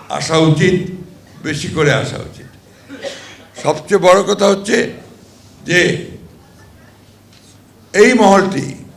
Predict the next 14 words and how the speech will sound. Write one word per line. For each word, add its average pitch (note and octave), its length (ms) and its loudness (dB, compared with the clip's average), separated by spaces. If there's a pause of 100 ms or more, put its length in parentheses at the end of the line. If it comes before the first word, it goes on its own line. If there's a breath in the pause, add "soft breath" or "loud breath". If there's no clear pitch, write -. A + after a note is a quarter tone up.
(680)
তারা D#3 180 0
কিন্তু E3 280 -4
আপনার D#3 220 -2
রাজনৈতিক D3 460 -2
অঙ্গনে C#3+ 320 -6
দাঁড়াতেই C#3+ 480 -4
পারছিল - 320 -16
না। - 260 -20 (1200)
আমাদের D#3+ 600 -2
শহীদ D#3 220 -4
প্রেসিডেন্ট C3+ 280 -12
জিয়াউর C#3 200 -2
রহমান C#3+ 180 -6
সাহেব C#3 240 -6